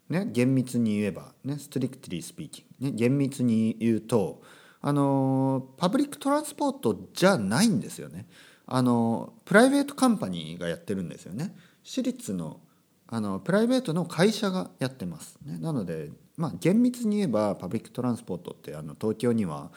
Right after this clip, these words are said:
ほとんどないんですよね。うん、少しはあります。ね。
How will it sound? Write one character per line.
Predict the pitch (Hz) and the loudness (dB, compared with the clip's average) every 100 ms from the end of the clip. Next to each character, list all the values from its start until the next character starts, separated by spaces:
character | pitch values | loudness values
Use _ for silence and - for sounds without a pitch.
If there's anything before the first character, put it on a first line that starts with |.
| - - _ _ | -20 -20 _ _
ほ | - 226 | -4 0
と | 311 | 0
ん | 285 | 0
ど | 98 | -2
な | 90 85 | -4 -8
い | |
ん | 76 | -12
で | - | -16
す | |
よ | - | -18
ね。 | - 151 _ _ _ - | -14 -16 _ _ _ -8
う | 113 | -6
ん、 | 92 - | -6 -10
少 | - 370 | -10 -10
し | - 120 | -4 -2
は | 87 | -2
あ | |
り | 82 | -6
ま | - | -14
す。 | - - - | -18 -20 -14
ね。 | 160 | -12